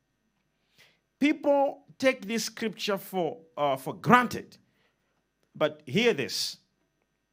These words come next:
Hear this. God is a God who does not forget his promise. Do you know what made God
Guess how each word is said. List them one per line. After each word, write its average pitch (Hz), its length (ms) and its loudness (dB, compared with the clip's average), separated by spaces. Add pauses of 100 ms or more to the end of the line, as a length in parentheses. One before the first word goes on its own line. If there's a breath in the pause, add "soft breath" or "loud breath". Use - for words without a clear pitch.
(720 soft breath)
Hear 156 300 6
this. - 420 -6 (1040)
God 156 600 8 (680)
is 151 200 -2
a 151 80 2
God 196 500 2
who 165 240 -2
does 127 400 -4
not 190 500 0
forget 190 840 0 (960)
his 107 220 -4
promise. - 720 0 (1700 soft breath)
Do 180 100 4
you 214 100 2
know 311 120 2
what 294 200 2
made 233 380 -2
God 208 400 2